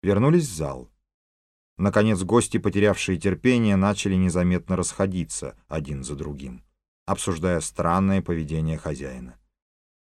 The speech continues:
"Может быть, это тоже для рекламы", сказал Питч,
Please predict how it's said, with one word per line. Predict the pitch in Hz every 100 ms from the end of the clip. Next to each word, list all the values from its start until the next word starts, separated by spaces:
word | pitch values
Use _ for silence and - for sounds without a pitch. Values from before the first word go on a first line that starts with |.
| _ -
"Может | 107 95 110
быть, | 104 113 101
это | 104 110
тоже | 107 123 95 107
для | 98 113
рекламы", | 120 - 127 98 71 62 57 _ _ _ _
сказал | - 98 82 82
Питч, | - 123 147 -